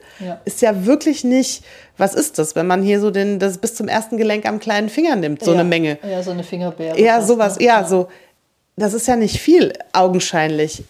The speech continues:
Speaker 2: aber das ist so penetrant und pervers,
Speaker 1: Mhm.
Speaker 2: ähm, dass, dass mir das viel zu viel ist.
Speaker 1: Mhm. Ja.
Speaker 2: Ähm,
Speaker 1: Und
Speaker 2: und
Speaker 1: dann
Speaker 2: ich esse den, ja, ich esse den Joghurt,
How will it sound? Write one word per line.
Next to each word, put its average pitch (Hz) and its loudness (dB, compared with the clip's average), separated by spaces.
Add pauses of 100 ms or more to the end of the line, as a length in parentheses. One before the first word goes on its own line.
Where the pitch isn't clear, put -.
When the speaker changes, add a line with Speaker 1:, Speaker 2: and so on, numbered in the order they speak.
(120)
Speaker 2:
aber 190 -8
das 202 -8
ist - -12
so 269 0
penetrant 247 -6
und 208 -8
pervers, 208 -2
Speaker 1:
Mhm. 156 -10
Speaker 2:
ähm, 190 2
dass, 190 -2
dass 190 -4
mir 208 2
das 208 -2
viel 226 -4
zu 233 -8
viel 302 0
ist. - -8 (400)
Speaker 1:
Mhm. 170 -6 (340)
Ja. 170 -12 (260)
Speaker 2:
Ähm, 185 4
Speaker 1:
Und 180 -2
Speaker 2:
und 202 2
Speaker 1:
dann 175 2
Speaker 2:
ich 180 -2
esse 208 0
den, 233 2
ja, 185 4
ich - -4
esse 190 -2
den 202 0
Joghurt, 214 2